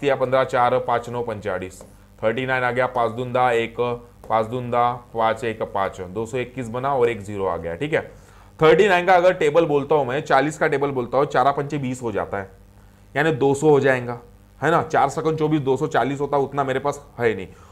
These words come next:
तो उनतालीस का चार बा-, पांच बार बोलूंगा तो वन नाइंटी फ़ाइव हो जाएगा, पांच बार बोल दिया वन नाइंटी फ़ाइव।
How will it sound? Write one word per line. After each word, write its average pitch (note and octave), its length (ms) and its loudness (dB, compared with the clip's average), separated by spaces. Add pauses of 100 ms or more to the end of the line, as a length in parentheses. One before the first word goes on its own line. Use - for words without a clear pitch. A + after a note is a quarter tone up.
(160)
तो F#3 80 6
उनतालीस F3+ 520 4
का G3 120 2
चार E3+ 280 2
बा-, D#3+ 260 2 (260)
पांच D#3+ 200 4
बार E3+ 180 2
बोलूंगा E3+ 280 0
तो E3 100 -2
वन C3+ 140 -2
नाइंटी D3+ 300 -2
फ़ाइव D3 180 -2
हो C#3 80 0
जाएगा, C3 260 -6
पांच C3 260 2
बार D3+ 180 0
बोल D3 140 -2
दिया D3+ 120 2
वन B2 160 -2
नाइंटी A2 300 -6
फ़ाइव। F2 260 -10